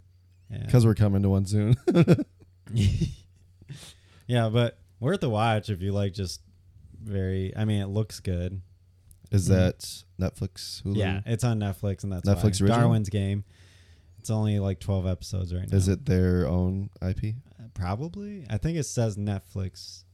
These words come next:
Speaker 1: in, like,
Speaker 3: Is it
Speaker 2: Presents.
Speaker 3: one of those,
Speaker 1: the
Speaker 3: like, half C G, half drawn?
Speaker 1: No,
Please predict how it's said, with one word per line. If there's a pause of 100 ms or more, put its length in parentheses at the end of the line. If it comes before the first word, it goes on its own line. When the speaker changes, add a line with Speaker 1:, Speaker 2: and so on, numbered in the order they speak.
Speaker 1:
in,
like,
Speaker 3:
Is
it
Speaker 2:
Presents.
Speaker 3:
one
of
those,
Speaker 1:
the
Speaker 3:
like,
half
C
G,
half (340)
drawn? (440)
Speaker 1:
No,